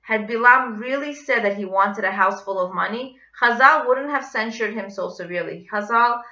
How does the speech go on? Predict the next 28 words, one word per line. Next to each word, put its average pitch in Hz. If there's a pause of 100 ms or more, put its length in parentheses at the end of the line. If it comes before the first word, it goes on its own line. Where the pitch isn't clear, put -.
(200)
our 214
sages, 233
would 214
not 233
have 247
punished 214
him 185
so -
severely. - (220)
However, 220 (160)
the 226
problem 269
was 233
that 233
he 254
wanted 233
someone 233
else's 247
money. 180 (360)
He 226
said, 233
"If 220
Balak 226
will 220
give 208
me 202 (140)
his 294 (120)
household 185